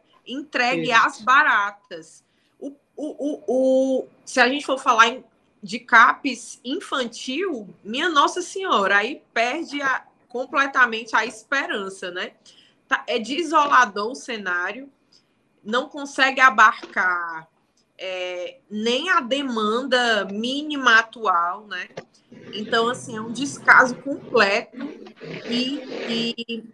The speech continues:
Speaker 1: é interessantíssimo pensar isso, né? Que a, as políticas que deveriam estar voltadas pra os órfãos da covid, a maioria delas está completamente desestruturada, sem investimento público, né? Sem orçamento,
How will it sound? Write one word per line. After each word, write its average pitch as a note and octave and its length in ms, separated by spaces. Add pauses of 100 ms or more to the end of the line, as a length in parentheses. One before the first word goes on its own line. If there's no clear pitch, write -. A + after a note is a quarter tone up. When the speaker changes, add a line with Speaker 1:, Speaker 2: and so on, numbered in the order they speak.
(200)
Speaker 1:
é A3+ 140
interessantíssimo C4 1080
pensar - 540
isso, F#3 360
né? G3 260 (100)
Que B3 80
a, A#3 200 (120)
as A#3+ 220
políticas A#3+ 760
que A3 120
deveriam G3+ 540
estar G#3+ 320
voltadas F#3 680 (440)
pra A3+ 340
os B3+ 140
órfãos A3 360
da F#3 160
covid, G3+ 580
a A#3+ 100
maioria C4 500
delas A#3 380
está A#3 260
completamente A#3 840
desestruturada, G#3+ 1120 (320)
sem C4 280
investimento B3 580 (220)
público, B3 560
né? G#3 120 (180)
Sem A#3+ 120
orçamento, A#3+ 1120